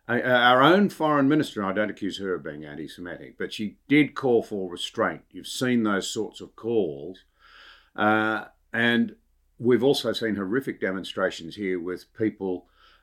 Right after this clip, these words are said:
mounting protests where they've been celebrating the horrors of all of this. I suppose the question that arises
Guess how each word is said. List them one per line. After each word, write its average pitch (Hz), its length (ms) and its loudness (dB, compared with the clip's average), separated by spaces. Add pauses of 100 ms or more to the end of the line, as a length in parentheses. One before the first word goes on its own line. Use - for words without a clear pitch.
(160)
mounting 107 600 2
protests 104 800 -2
where 98 320 -2
they've 92 360 -2 (540)
been 123 200 4
celebrating 95 1080 0 (420)
the 113 80 -6
horrors 135 640 4
of 80 140 -12
all 85 260 -6
of 78 120 -10
this. 90 360 -6 (720)
I 127 60 -2
suppose 175 380 6
the 165 80 0
question 156 400 0
that 120 100 2
arises 113 760 0